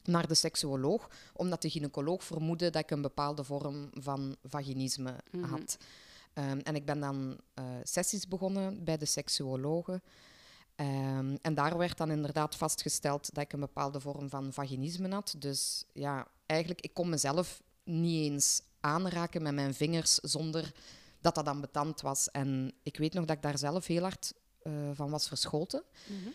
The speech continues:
Speaker 1: Want als eerste oefening had zij gewoon gezegd, eh, ja, ik dacht van, eh, ja, ik moet hier al ineens mijn vingers gaan <laughs> binnenbrengen en zo.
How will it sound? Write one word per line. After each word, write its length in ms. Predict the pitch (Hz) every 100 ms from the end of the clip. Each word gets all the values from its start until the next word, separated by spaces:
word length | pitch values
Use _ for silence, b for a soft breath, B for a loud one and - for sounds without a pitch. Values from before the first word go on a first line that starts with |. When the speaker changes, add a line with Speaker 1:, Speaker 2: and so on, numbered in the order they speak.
| B
Speaker 1:
Want 300 | - 160 160
als 220 | - 156 -
eerste 420 | 170 226 - -
oefening 380 | 214 - 262 262
had 180 | 190 -
zij 160 | 175
gewoon 360 | 147 151 175 220
gezegd, 560 | 196 156 190 - - -
eh, 240 | 165 156 143
ja, 100 | 139
ik 200 | 170 160
dacht 240 | 180 -
van, 200 | 170 160
eh, 60 | 156
ja, 120 | 147
ik 140 | -
moet 140 | 156 -
hier 140 | 151
al 120 | 143
ineens 420 | 151 160 160 - - B B B
mijn 180 | - 147
vingers 340 | 170 226 214 -
gaan 320 | 202 226 196
<laughs> 20 |
binnenbrengen 720 | 226 220 220 196 196 220 202
en 180 | 196 202
zo. 240 | 196 190